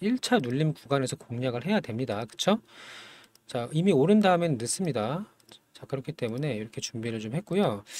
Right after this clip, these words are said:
이 원전 수혜주로 수익을 좀 보시면서 현대마린 솔루션을 이제 대응을 하도록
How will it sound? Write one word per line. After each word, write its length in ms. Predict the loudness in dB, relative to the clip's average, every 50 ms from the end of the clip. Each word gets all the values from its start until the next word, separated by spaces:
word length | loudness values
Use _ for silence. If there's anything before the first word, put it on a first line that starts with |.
| -12 -12 -12 -14 _ -6
이 160 | -4 -2 0
원전 320 | 2 2 2 4 2 2
수혜주로 640 | 2 4 4 4 4 4 4 2 2 2 2 0 -4
수익을 400 | -4 -2 0 0 2 2 2 2
좀 160 | 2 0 -2
보시면서 760 | -2 -2 -4 0 0 0 0 0 0 0 0 -2 -4 -6 -12 -20 _ _
현대마린 400 | -4 0 2 2 4 2 2 0
솔루션을 560 | -2 -2 -2 0 0 0 0 0 0 0 -2
이제 140 | -2 -2 -4
대응을 340 | -2 0 0 0 0 0 0
하도록 400 | 0 0 0 0 0 0 0